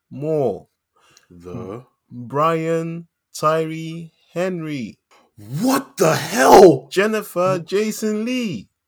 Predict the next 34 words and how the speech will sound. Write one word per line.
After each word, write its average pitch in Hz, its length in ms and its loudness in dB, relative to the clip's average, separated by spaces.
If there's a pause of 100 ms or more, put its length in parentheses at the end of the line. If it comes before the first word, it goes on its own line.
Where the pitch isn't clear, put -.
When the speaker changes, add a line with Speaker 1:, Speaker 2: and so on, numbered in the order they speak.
(280)
Speaker 1:
These 185 340 -12
are 156 200 -4
huge 202 1000 -8
names, 127 560 -10
all 160 600 -4 (420)
thespians 120 760 -8
in 107 140 -10
their 101 160 -8
own 113 260 -6
right. 107 280 -6 (420)
What 165 340 -6
are - 20 -6
they 156 200 -6
Speaker 2:
My - 80 -12
Speaker 1:
doing 143 440 -4
<laughs> - 140 -6
in 135 200 -4
this 143 180 -10
film? - 600 -6 (680)
Speaker 2:
What 156 300 -8
in 110 160 -10
the 95 140 -10
upside 107 480 -6
down 107 240 -6
is 92 100 -12
happening 90 420 -14
here? 90 240 -20 (380)
What 311 240 0
is 147 200 0
that? 101 400 -6
Speaker 1:
One 220 240 -6
second, - 460 -8
I'm 190 180 -8
gonna. 123 200 -12